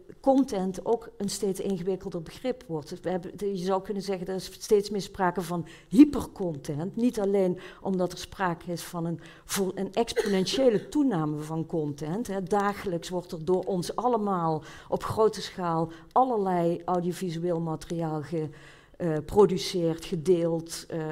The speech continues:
op allerlei manieren hergebruikt, zonder dat er ook maar één erfgoedinstelling aan te pas komt, ook bewaard. En dat die explosie van materiaal is in principe natuurlijk heel interessant, maar ook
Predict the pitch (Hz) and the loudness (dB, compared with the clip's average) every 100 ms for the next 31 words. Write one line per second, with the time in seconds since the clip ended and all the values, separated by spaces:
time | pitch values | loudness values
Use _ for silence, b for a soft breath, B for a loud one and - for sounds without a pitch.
0 | 139 - 151 - 165 170 165 165 165 180 | -6 -6 -6 -4 -2 0 0 0 0 2
1 | 185 165 156 170 156 165 - 156 151 196 | 2 2 2 0 0 -6 -4 -4 -4 -6
2 | 180 165 160 170 165 170 - 185 185 196 | -4 -4 -4 -2 -2 -4 0 0 2 0
3 | 185 - 180 - 170 160 - 156 151 147 | -4 -4 -4 -2 -2 -4 -4 -4 -2 -4
4 | 147 B B - 180 160 - 165 175 - | -6 B B -4 -2 -2 -4 -2 -2 -4
5 | 220 247 254 180 160 170 165 156 226 - | -2 0 2 0 0 0 2 4 2 -2
6 | - - 214 202 196 - - - - - | -6 -6 -2 -2 -2 -10 -16 -20 -18 -18
7 | - 180 208 180 B B - 208 - 240 | -10 -4 0 -2 B B -10 -8 -6 4
8 | 277 262 214 196 185 185 196 240 - 247 | 4 4 -2 -2 -2 -4 -2 -2 2 0
9 | - - 220 214 202 190 339 330 202 175 | 0 -2 -2 0 -2 0 -2 -2 -4 -4
10 | 196 190 175 160 165 - - 240 165 160 | -4 -2 -4 -2 -4 -6 -8 -6 -4 -6
11 | 220 196 175 208 | -4 0 2 2